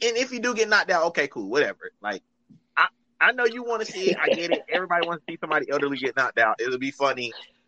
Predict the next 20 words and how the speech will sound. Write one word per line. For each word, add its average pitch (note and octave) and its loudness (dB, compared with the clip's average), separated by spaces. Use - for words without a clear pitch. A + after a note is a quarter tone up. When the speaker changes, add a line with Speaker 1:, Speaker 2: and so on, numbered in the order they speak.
Speaker 1:
you B2+ -2
know, - 8
Speaker 2:
Yes. - 8
Speaker 1:
whatever. A#2 2
But B2+ 0
in, E3 2
in E3+ 2
real, G3+ 4
in D#3+ -4
all, G#3 2
in C#3+ -6
all F#3+ 2
reality, C#3+ 0
this G3+ 4
movie F3 -8
right C#3 -2
here, C#3 -2
man, B2 -10
like, G#2 -8
three, F3 -2